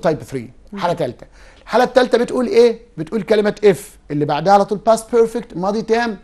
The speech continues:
Speaker 1: هات تصريف تالت. والناحية التانية أو جواب الشرط بيتكون من الفاعل would أو could أو might have والتصريف التالت.
Speaker 2: مم.
Speaker 1: فالجملة بتاعتنا بتقول إيه؟ "If I had studied"،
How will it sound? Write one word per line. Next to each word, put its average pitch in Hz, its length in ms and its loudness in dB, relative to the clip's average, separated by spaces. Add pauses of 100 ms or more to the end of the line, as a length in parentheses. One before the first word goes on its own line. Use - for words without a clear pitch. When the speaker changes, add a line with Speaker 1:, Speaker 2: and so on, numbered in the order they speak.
(340)
Speaker 1:
هات 202 220 -2
تصريف 214 280 -2
تالت. 233 320 0 (680)
والناحية 233 500 2
التانية 254 520 2 (260)
أو 165 100 2
جواب 202 240 2
الشرط 208 380 -2
بيتكون 175 380 0
من 220 100 0
الفاعل 240 560 4 (460)
would 202 320 4 (140)
أو 165 200 0 (140)
could 208 140 4 (260)
أو 185 300 2
might 254 640 0
have 233 520 6
والتصريف 160 460 -8
التالت. 131 340 -8 (340)
Speaker 2:
مم. 180 60 -16
Speaker 1:
فالجملة 202 360 2
بتاعتنا 214 340 0
بتقول 180 240 -4
إيه؟ 151 280 -4 (600)
"If 254 100 2 (200)
I 208 200 4
had 233 460 0
studied"، 226 680 -2